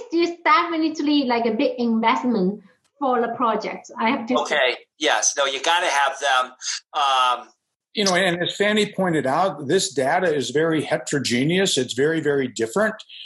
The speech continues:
Speaker 3: So it's not clear how the data should be compared or used in
Speaker 2: Yeah.
Speaker 3: a collaborative or coordinated way.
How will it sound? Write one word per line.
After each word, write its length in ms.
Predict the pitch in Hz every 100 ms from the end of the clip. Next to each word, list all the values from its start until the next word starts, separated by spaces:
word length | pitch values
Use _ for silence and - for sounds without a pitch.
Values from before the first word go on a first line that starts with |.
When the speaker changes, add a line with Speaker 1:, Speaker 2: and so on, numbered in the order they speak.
| -
Speaker 3:
So 720 | - - - 143 143 147 131 - _ _ -
it's 260 | 156 -
not 360 | 143 165 190 -
clear 720 | - 143 131 147 208 226 226 - _ -
how 180 | 139 143
the 120 | 139
data 440 | 120 123 139 165
should 320 | - - 135
be 180 | 123 139 -
compared 720 | 123 - 117 127 160 170 -
or 200 | 127 120
used 680 | 113 113 123 139 180 190 - - - _
in 120 | 147 135
Speaker 2:
Yeah. 140 | 135
Speaker 3:
a 20 |
collaborative 840 | - 131 113 127 151 156 147 151 120
or 160 | 117
coordinated 920 | - 117 120 135 131 135 127 123 113 98
way. 460 | 98 110 180 208